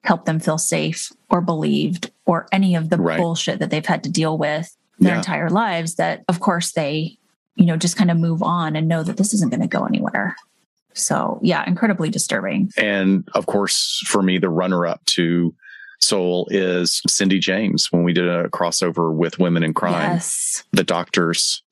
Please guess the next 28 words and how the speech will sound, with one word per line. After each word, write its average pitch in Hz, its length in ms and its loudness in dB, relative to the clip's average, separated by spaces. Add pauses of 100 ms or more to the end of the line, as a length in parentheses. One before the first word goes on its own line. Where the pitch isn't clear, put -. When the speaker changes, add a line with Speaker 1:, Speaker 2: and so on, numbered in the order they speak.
(160)
Speaker 2:
over 87 200 2
there. 85 520 -2
And 120 120 0
I 120 160 0
was 135 180 0
not 127 140 0
expecting 110 440 0
to 101 120 2
be 101 200 2
that 101 260 -2
particularly 98 680 0
interested, 98 460 0
but 92 160 0
the 98 60 4
more 92 420 2
I 95 100 -2
listened 92 340 0
to 98 80 2
their 90 180 2
really 95 300 2
great 95 360 0 (240)
reporting 95 680 0
on 92 180 2
this 95 160 2
particular 92 720 0 (240)
bizarre 90 760 2
death, 101 400 0
Speaker 1:
Mm-hmm. 220 260 4